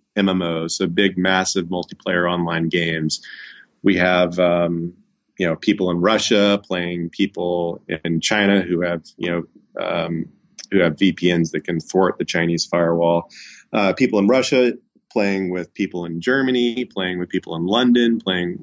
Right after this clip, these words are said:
people in Italy. And it, you see kind of some really interesting emerging gameplay. So we have a mobile game right now called Vega Conflict,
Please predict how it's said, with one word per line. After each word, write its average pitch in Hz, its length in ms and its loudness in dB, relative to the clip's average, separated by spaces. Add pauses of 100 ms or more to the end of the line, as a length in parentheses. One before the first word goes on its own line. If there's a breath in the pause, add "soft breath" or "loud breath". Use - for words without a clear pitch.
people - 280 -4
in 85 220 -8
Italy. 120 340 4
And 104 80 2
it, 101 120 0
you 113 260 2
see - 240 2
kind 143 180 2
of 110 100 0
some 107 160 -4
really 113 200 4
interesting 101 320 -4
emerging 92 420 -2
gameplay. 92 460 -2
So - 80 -12
we 107 60 0
have 101 100 2
a 101 40 4
mobile 95 280 4
game 92 260 0
right 92 140 0
now 90 180 -2
called 87 300 -6
Vega 92 260 2
Conflict, 90 640 -2